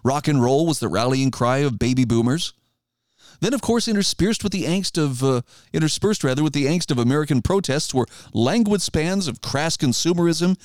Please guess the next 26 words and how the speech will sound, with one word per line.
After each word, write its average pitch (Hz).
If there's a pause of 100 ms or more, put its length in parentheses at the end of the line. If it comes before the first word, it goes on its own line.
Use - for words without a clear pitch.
(200)
music 147
for 139
people 139
who 131
didn't 123
care 147
about 156
paying 151
their 151
bills, 135 (180)
feeding 160
their 151
kids, 135
or 139
protecting 120
their 120
freedom. 127 (1800)
So 170
when 165
we 165
aren't 226
worried 185
about 151
making 143
ends 117
meet, -